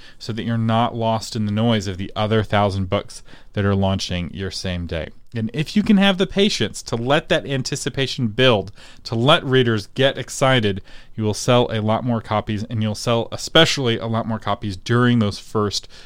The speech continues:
critical two weeks. Now, if you're indie published,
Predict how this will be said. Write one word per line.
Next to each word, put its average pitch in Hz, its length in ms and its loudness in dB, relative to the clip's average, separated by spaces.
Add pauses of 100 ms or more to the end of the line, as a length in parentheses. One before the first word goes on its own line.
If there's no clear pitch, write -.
(200)
critical 104 480 2
two 95 260 -6
weeks. 82 440 -6 (1000)
Now, 135 240 4
if 131 100 -4
you're 185 120 2
indie 202 220 4
published, 143 460 4